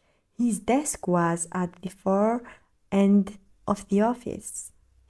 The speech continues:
He was an old man and very tall. معنى هذا:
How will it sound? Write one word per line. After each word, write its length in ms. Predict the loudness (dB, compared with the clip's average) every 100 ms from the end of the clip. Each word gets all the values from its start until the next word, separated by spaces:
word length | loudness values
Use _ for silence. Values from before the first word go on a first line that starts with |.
| -2
He 80 | 0
was 300 | 0 -2 -2
an 180 | -2 0
old 280 | 0 0
man 420 | 0 0 -2 -4 -8 -18 _ -2
and 240 | 0 0 0
very 300 | 0 0 -2 0
tall. 360 | 0 2 -2 -6 _ _ _ _ _ _ _ _ _ _ _ _ _ _ _ _ _ _ _ _ _ _ _ _ _ _ _ _ _ _ _ _ _ _ _ _ _ _ _ _ _ _ _ _ _ -2
معنى 320 | 0 2 2
هذا: 680 | 0 0 0 0 -2 -2